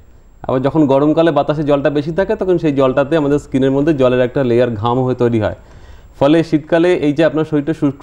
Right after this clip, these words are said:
শুকনো হয়ে যাচ্ছে, এটা খুব স্বাভাবিক ন্যাচারাল ঘটনা, আমাদের প্রত্যেকটা মানুষের হয়, ছোট থেকে বড় সবার হয়।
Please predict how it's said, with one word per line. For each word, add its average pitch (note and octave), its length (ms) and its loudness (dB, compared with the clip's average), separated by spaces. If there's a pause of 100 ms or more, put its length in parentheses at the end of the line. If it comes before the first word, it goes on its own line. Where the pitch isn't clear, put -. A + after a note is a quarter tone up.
শুকনো D3+ 260 2
হয়ে F3+ 140 4
যাচ্ছে, F3+ 200 0
এটা E3 120 -2
খুব E3 240 -2
স্বাভাবিক E3+ 540 0 (120)
ন্যাচারাল C3 460 -2
ঘটনা, D3 320 0
আমাদের D#3 220 0
প্রত্যেকটা G#3 560 -2
মানুষের E3+ 340 2
হয়, G#2 220 0 (480)
ছোট C#3 260 0
থেকে E3+ 320 2
বড় D3+ 300 0
সবার C#3+ 300 0
হয়। G#2 200 -2